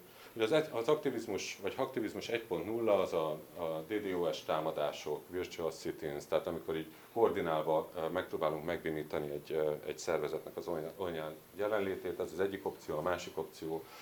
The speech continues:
az az, hogyha egy nagyon felkészült, ö, ö, és ritka hacker képes bejutni egy szervezetbe, és itt a, a kulcs szó az az, hogy kívülről bejutni. Ugye ezek a, a,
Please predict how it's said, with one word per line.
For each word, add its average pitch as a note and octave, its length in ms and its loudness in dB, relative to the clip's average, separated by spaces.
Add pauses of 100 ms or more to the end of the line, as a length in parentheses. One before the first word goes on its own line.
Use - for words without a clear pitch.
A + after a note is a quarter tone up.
(200)
az F2+ 100 -6
az, F#2+ 180 4
hogyha E2 380 2
egy - 80 -4
nagyon F#2 240 2
felkészült, E2 760 0 (160)
ö, E2 40 -2
ö, D#2+ 520 -2 (140)
és D#2+ 180 -8
ritka F2 320 -2
hacker D#2 520 2
képes D#2+ 300 -2
bejutni D#2+ 400 0
egy D2 80 -4
szervezetbe, E2 600 -4
és F2 140 -4
itt - 180 -6
a, F#2+ 220 4 (280)
a F#2+ 120 -2
kulcs C#3 260 2
szó A2 120 2
az F#2+ 120 4
az, A#2 140 2
hogy - 120 -8
kívülről F2 520 0
bejutni. E2+ 460 0
Ugye F2+ 120 -2
ezek G#2 240 0
a, G#2 100 6
a, G#2+ 560 0